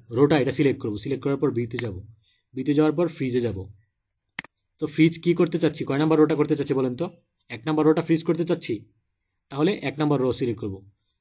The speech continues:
দুই নাম্বার রো যদি আমি ফ্রিজ করতে চাই, তাহলে দুই নাম্বার রোটা সিলেক্ট করব। যদি up to row on, আহ, ধরেন এটা আপনি করতে পারেন, কিন্তু আমি চাচ্ছি এখন just এক নাম্বার রো। আপনি এরকমভাবে ক-, এক, এক নাম্বার কলামকে কি ফ্রিজ করতে পারবেন,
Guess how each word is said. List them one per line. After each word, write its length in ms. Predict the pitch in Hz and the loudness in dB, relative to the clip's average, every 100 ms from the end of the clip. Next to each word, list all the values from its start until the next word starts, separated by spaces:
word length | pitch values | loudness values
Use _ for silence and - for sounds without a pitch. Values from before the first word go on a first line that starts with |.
| - | -6
দুই 80 | 135 | 0
নাম্বার 260 | 160 156 147 | 2 4 4
রো 120 | 151 | 4
যদি 180 | 156 170 | 4 2
আমি 140 | 170 | 2
ফ্রিজ 260 | 165 147 147 | 0 0 0
করতে 240 | 165 170 | 0 0
চাই, 320 | 196 233 202 _ _ _ | 0 -2 -6 _ _ _
তাহলে 140 | 147 139 | -4 -2
দুই 140 | 139 | 2
নাম্বার 240 | 151 147 131 | 4 4 2
রোটা 180 | 139 | 0
সিলেক্ট 280 | 151 135 117 | -2 -2 -4
করব। 320 | 113 98 95 _ _ _ _ _ _ _ | -6 -10 -12 _ _ _ _ _ _ _
যদি 140 | 127 151 | -4 -4
up 280 | - 139 147 196 | -2 -4 0 4
to 60 | 147 | 6
row 340 | 147 - 151 | 6 6 2
on, 160 | 120 98 - _ _ _ _ _ _ _ _ _ _ _ _ _ _ | -2 -4 -14 _ _ _ _ _ _ _ _ _ _ _ _ _ _
আহ, 120 | 202 196 | -12 -2
ধরেন 360 | 196 202 202 - | 0 2 0 -6
এটা 160 | 175 175 | -4 -2
আপনি 160 | 170 160 | 0 4
করতে 260 | 156 147 | 4 4
পারেন, 200 | 120 107 | 0 0
কিন্তু 260 | 104 127 165 | -4 -2 -2
আমি 320 | 139 147 160 | 0 0 2
চাচ্ছি 300 | 175 170 170 | 0 0 0
এখন 180 | 165 135 | 2 2
just 380 | 131 180 - - _ _ _ _ _ _ _ _ _ _ - | 2 0 -2 -14 _ _ _ _ _ _ _ _ _ _ -14
এক 140 | 131 170 | -4 2
নাম্বার 260 | 160 123 | 2 2
রো। 220 | 104 90 - | -2 -10 -12
আপনি 220 | - 175 | -2 2
এরকমভাবে 380 | 175 190 185 175 | 2 4 4 2
ক-, 120 | 185 | 0
এক, 240 | 165 147 | -4 -4
এক 100 | 160 156 | -6 -2
নাম্বার 200 | 160 160 | 0 2
কলামকে 380 | 165 165 160 170 | 4 2 2 2
কি 140 | 170 | 2
ফ্রিজ 240 | 147 139 | 2 -2
করতে 200 | - 147 | 0 0
পারবেন, 380 | 147 143 190 - | 2 2 0 -4